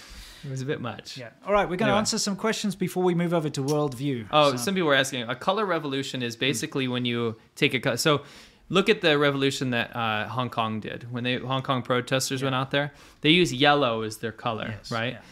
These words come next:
Speaker 1: Uh, you have another, let's say the Arab Spring had a certain color. The Jasmine
Speaker 2: You,
Speaker 1: Revolution had a certain
Speaker 2: you will
Speaker 1: color.
Speaker 2: notice it, it either has a, a flower as a symbol
Speaker 1: Yeah.
Speaker 2: or a certain color. So you'll see people wearing white bandanas
Speaker 1: Yes.
Speaker 2: or they'll be wearing red sashes
Speaker 1: That's
Speaker 2: or
Speaker 1: what a color
Speaker 2: So a color
Speaker 1: revolution is.
Speaker 2: revolution is just when,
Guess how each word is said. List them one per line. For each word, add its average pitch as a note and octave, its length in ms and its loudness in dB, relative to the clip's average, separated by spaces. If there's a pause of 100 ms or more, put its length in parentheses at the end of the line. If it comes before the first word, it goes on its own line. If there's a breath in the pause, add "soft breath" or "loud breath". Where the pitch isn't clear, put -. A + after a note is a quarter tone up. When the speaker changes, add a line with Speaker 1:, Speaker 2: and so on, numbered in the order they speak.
(140 loud breath)
Speaker 1:
Uh, B2 280 2
you C#3 140 -2
have C#3+ 160 4
another, B2+ 300 0
let's A#2 140 -2
say B2 100 -4
the A#2+ 120 -2
Arab B2 280 0
Spring A#2+ 380 -4
had A2 140 -4
a A2 40 -4
certain A2 380 -6
color. G#2 400 -6
The A#2 80 -6
Jasmine C3 380 2
Speaker 2:
You, A#2 80 -2
Speaker 1:
Revolution A2 420 -4
had G#2+ 140 -6
a A2 60 -4
certain F#3+ 160 -2
Speaker 2:
you G#3+ 80 6
will A3 160 4
Speaker 1:
color. F#3+ 120 4
Speaker 2:
notice G3 400 0
it, D#3+ 220 -10
it F3+ 100 -6
either A3+ 260 0
has F#3+ 220 0
a, C#3+ 420 0
a C3+ 120 -10
flower G3 480 -2
as G#3+ 100 -2
a G3+ 80 -6
symbol A3+ 300 -2
Speaker 1:
Yeah. A2 100 0
Speaker 2:
or D#3+ 100 0
a D3+ 60 0
certain D3+ 300 -2
color. C#3 240 -2
So C3+ 100 -4
you'll D#3 160 0
see F#3 160 -2
people F3 300 -4
wearing D3 340 0
white D3+ 300 0
bandanas C3+ 520 -6
Speaker 1:
Yes. B2+ 80 -6
Speaker 2:
or C#3+ 40 -6
they'll D3 160 0
be C#3+ 100 -2
wearing C#3+ 400 -2
red C#3+ 300 -2
sashes C#3 340 -4
Speaker 1:
That's D3 180 4
Speaker 2:
or D#3 60 2
Speaker 1:
what B2 80 0
a - 40 -16
color G#2 360 -6
Speaker 2:
So G3 160 4
a F#3+ 40 4
color G#3 260 2
Speaker 1:
revolution - 20 4
is. - 0 -
Speaker 2:
revolution D#3 400 0
is C3+ 140 -6
just D#3+ 240 -6
when, C#3+ 260 -4